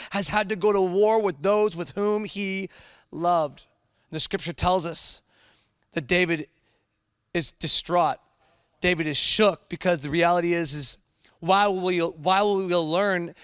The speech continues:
in the scripture that his men who went to war a-, and went to war with those in this great rebellion,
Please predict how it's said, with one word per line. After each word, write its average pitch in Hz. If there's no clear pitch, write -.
in 190
the 185
scripture -
that 170
his 165
men 196
who 175
went 170
to 170
war 190
a-, 202
and 185
went 196
to 180
war 170
with 185
those 190
in 170
this 170
great 185
rebellion, 180